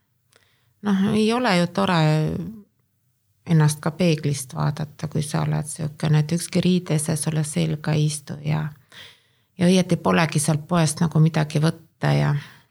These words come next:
et, äh, see, et ma Talise juurde läksin, no tema juurde ma ju läksingi tegelikult selle jutuga, et,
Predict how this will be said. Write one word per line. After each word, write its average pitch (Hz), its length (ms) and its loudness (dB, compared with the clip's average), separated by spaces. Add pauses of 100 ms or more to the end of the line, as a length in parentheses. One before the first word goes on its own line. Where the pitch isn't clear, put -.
(1120)
et, 196 280 2
äh, 185 360 4
see, 247 240 4
et 247 120 -2
ma 180 120 4
Talise 214 540 2
juurde 151 380 2
läksin, 165 420 2
no 170 100 2
tema 220 280 2
juurde 165 260 0
ma 170 180 4
ju 190 160 2
läksingi 165 540 2
tegelikult 156 580 0
selle 175 380 6
jutuga, 160 580 0
et, 151 220 -4